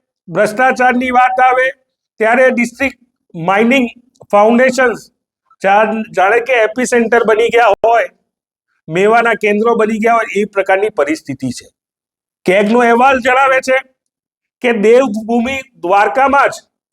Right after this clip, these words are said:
સાત પોઇન્ટ અઠ્ઠાણું કરોડ રૂપિયાના ટેન્ડર પ્રક્રિયા વગર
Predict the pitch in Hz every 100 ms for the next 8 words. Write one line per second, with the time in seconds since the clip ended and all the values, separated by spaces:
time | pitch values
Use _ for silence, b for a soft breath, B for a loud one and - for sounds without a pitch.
0 | _ _ _ _ _ _ - 202 233 254
1 | 277 277 - - - 277 277 240 247 247
2 | 226 233 233 208 147 _ _ _ _ _
3 | _ _ _ _ _ 190 185 220 277 262
4 | 226 226 226 240 196 170 190 226